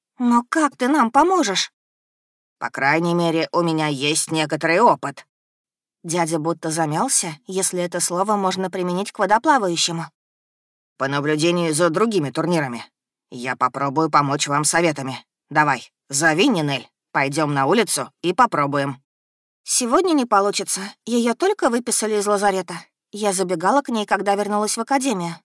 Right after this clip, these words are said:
Давай дадим ей отдохнуть пару дней". "Из лазарета? И ты ещё удивляешься, почему я опасаюсь, что однажды ты не вернёшься домой?" Дядя так разнервничался, что начал лихорадочно нарезать круги по поверхности аквариума,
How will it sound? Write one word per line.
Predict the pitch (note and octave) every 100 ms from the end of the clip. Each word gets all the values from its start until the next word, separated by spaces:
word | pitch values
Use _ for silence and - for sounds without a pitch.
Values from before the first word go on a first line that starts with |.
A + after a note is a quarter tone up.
| _ _
Давай | A3 G3 F#3+ G3+ F3+
дадим | F#3 E3+ A#3+
ей | C4+ G3
отдохнуть | F#3 F#3+ G3 E4 -
пару | - F#3+ F3
дней". | F3 E3+ - _ _ _ _ _ _ _ _ _ _ _
"Из | C3+ D3+ D3+
лазарета? | D3+ D#3 D3+ C#3+ B2+ F#3 - - - _ _ -
И | C#3+
ты | -
ещё | D3 D3+ - D3
удивляешься, | D#3 D#3 D3 E3+ - F3
почему | D#3 D3 D3 E3+
я | E3+ D3+
опасаюсь, | D3+ D3 E3 F3+ D#3+
что | - D#3
однажды | C#3 D#3 F3+ D#3+
ты | D3+ E3+
не | G3+
вернёшься | E3 D#3 C#3+ G3+ - D3+
домой?" | D3 C#3+ C4 - _ _ _ _ _ _
Дядя | F#3+ G3 F#3 F3+
так | A3+ A#3 C#4+
разнервничался, | C#4 F#3 B3+ F4 - G#3+ G3 - E3+ -
что | - - G#3
начал | G#3+ G#3+ G#3
лихорадочно | G3+ G3 F#3+ G#3 A#3 A3+
нарезать | G#3 G#3 G3 G#3 -
круги | G#3+ F3 A#3
по | C4+
поверхности | A#3 G3+ - A#3+ -
аквариума, | C#4 - E4+ B3+ F3+ E3+ E3+